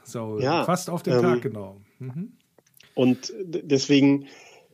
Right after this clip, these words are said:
Speaker 2: das wird sich sicherlich wandeln und kaum hast aber dann gute Spiele, dann kommt wieder irgendein, irgendeine, weiß ich nicht, Fanecke und macht's wieder nieder, weil, äh, ihr habt ja keine Zuschauer bei Sky, ihr habt keine Zuschauer bei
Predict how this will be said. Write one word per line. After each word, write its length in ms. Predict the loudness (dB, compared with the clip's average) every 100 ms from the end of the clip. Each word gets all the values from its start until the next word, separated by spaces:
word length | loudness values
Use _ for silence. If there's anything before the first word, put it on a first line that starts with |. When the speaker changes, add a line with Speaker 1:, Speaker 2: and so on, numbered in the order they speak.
| -4 -2 -2 -8 -4
Speaker 2:
das 180 | -2 4
wird 160 | 4 4
sich 240 | -2 -4
sicherlich 540 | -2 2 4 2 0 2
wandeln 480 | 6 8 8 6 0 -12 _ _
und 440 | 0 2 2 0 -14 _ _ -16 -14
kaum 320 | 2 4 6 4
hast 160 | 2
aber 140 | 4 4
dann 180 | 4
gute 220 | 2 0 -2
Spiele, 400 | -4 2 4 6
dann 180 | 4
kommt 240 | 2 0 2
wieder 220 | 2 2
irgendein, 640 | 2 0 0 -2 -2 -6 -6
irgendeine, 560 | -6 -2 0 0 -2 -6 -2
weiß 220 | -2 0
ich 60 |
nicht, 160 | -2 -2
Fanecke 720 | 2 2 4 2 4 4 4
und 380 | 0 -4 -6 -14 -16 -16 -4
macht's 360 | -2 -2 -4
wieder 200 | -2 0
nieder, 420 | 0 2 4 4
weil, 360 | 0 -2 0 -2 -8 -20 _ -2
äh, 200 | 2 2
ihr 120 | 2
habt 160 | 0 -4
ja 60 |
keine 240 | -2 -2 -2
Zuschauer 720 | 2 2 4 2 4 4 2
bei 360 | 2 2 2
Sky, 360 | 0 -2 -2 0
ihr 80 | -2
habt 160 | -4
keine 240 | -4 -4 -4
Zuschauer 520 | -6 -4 -2 -2 -4
bei 440 | -6 -4 -4 -4